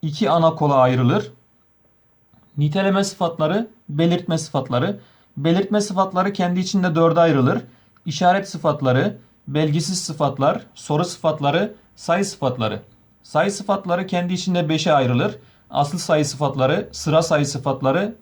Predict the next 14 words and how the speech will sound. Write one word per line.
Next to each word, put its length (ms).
kesir 280
sayı 260
sıfatları, 600
üleştirme 600
sayı 220
sıfatları, 640
topluluk 440
sayı 220
sıfatları. 580
Evet, 340
bu 100
sayfayı 520
dikkatlice 680
incelemenizi 1000